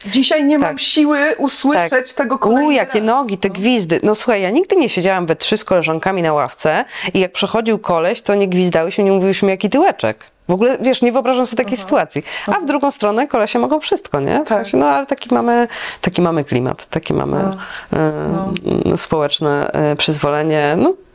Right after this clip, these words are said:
Speaker 2: to kulturowo
Speaker 1: Mhm.
Speaker 2: tak to wynika, ale rzeczywiście, y, no ale jest w stanie ci taki dziadek, a odpowiadasz temu dziadkowi, czy, czy idziesz dalej?
Speaker 1: Zwykle jestem w szoku, że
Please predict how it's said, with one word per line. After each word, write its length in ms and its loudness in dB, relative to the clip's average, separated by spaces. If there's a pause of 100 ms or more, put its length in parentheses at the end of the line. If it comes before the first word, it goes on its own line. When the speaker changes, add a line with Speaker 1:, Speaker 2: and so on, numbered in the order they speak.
(140)
Speaker 2:
to 140 2
kulturowo 560 0 (100)
Speaker 1:
Mhm. 80 -6
Speaker 2:
tak 240 -6
to 100 -2
wynika, 480 0 (320)
ale 180 0
rzeczywiście, 640 0 (240)
y, 40 2
no 100 2
ale 160 0
jest 180 0
w 40 -10
stanie 280 -2
ci 80 -16
taki 220 -4
dziadek, 280 -2
a 260 0
odpowiadasz 420 -2
temu 160 2
dziadkowi, 400 2
czy, 140 0 (420)
czy 140 0
idziesz 220 0
dalej? 380 0 (1300)
Speaker 1:
Zwykle 420 0
jestem 300 -2
w 60 -2
szoku, 400 0
że 360 2